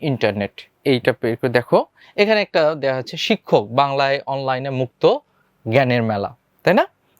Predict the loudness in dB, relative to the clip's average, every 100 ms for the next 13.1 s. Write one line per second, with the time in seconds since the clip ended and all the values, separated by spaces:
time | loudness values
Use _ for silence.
0 | -2 2 2 2 -2 0 -4 _ _ _
1 | -20 -20 _ -10 0 2 2 0 -8 _
2 | _ _ _ _ _ _ -2 0 2 2
3 | 2 4 2 2 -2 -4 -2 0 0 0
4 | -2 2 2 2 -4 -6 -2 0 2 2
5 | 2 0 0 -2 -4 -6 -4 -6 -4 -2
6 | 0 -2 -2 -2 -2 -2 -2 0 -2 -2
7 | -2 -2 2 2 2 _ 0 0 0 -4
8 | -6 -4 -2 -2 -2 -6 -4 -4 -4 -8
9 | -6 -4 -4 -2 -4 -2 -4 -2 -4 -6
10 | -8 _ -20 -10 -6 -2 2 2 2 -4
11 | -2 0 0 0 0 -2 -4 -4 -6 -2
12 | 0 0 -2 -4 -2 -4 -6 -12 -6 -6